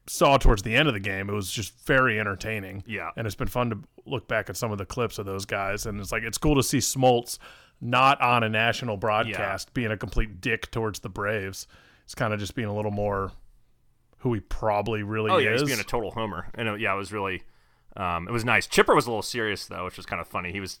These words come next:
Speaker 2: he was kind of, like, breaking down shit the most, and it felt like the rest of them were just partying. Even though Chipper was partying, too, but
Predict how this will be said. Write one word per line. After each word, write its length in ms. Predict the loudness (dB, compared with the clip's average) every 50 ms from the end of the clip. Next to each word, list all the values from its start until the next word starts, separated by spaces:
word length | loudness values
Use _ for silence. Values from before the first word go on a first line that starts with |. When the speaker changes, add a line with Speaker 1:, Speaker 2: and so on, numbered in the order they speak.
| _ -6
Speaker 2:
he 100 | -4 -4
was 140 | -4 -4
kind 220 | -2 0 0 0 0 -2
of, 120 | -4 -8
like, 300 | -8 -8 -8 -8 -8 -6
breaking 300 | -4 -2 -2 -2 -4 -4
down 200 | -4 -2 -2 -4
shit 260 | -4 -6 -10 -10 -10 -12
the 80 | -14
most, 420 | -10 -8 -8 -6 -6 -6 -8 -10 -10
and 100 | -10 -10
it 80 | -8 -8
felt 140 | -6 -6
like 100 | -6 -8
the 80 | -8 -6
rest 240 | -4 -4 -4 -4 -6
of 40 | -10
them 140 | -10 -12
were 80 | -12 -12
just 220 | -12 -12 -14 -12
partying. 420 | -10 -8 -8 -6 -6 -8 -8 -8 -8 -4
Even 140 | 0 0
though 80 | 2 2
Chipper 260 | 4 2 4 4 4
was 140 | 2 2 2
partying, 360 | 4 4 4 4 2 -2 -6 -8
too, 280 | -6 -6 -4 -4 -4 -4
but 160 | -6 -8